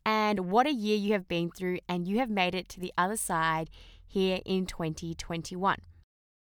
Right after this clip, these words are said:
You have a mindset that is open to learning and to prioritizing their self-development and growth. And that's always going to be something that will lead to your success.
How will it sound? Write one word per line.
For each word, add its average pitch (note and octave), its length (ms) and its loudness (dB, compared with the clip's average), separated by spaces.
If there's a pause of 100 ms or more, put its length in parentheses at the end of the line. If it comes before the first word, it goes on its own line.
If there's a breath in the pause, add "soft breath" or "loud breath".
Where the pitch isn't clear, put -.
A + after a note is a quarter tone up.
(340 soft breath)
You A3+ 380 0
have A#3 180 0
a A3+ 60 2
mindset G#3 640 0
that F3+ 240 0
is F3+ 360 -4
open F#3 440 -2
to F#3 180 -8
learning G3+ 640 0
and F3 300 -2
to F#3+ 180 -4
prioritizing F#3+ 840 0
their F3+ 120 -2
self-development F#3+ 960 -2
and F3+ 220 -4
growth. F3+ 320 -4 (400 loud breath)
And G3+ 160 0
that's C4 260 0
always G#3+ 380 2
going F#3+ 260 0
to G3 140 -8
be F3+ 160 -2
something F3+ 440 -6
that E3+ 140 0
will F3 120 -6
lead E3+ 280 -4
to - 120 -8
your D#3+ 160 -2
success. - 680 -6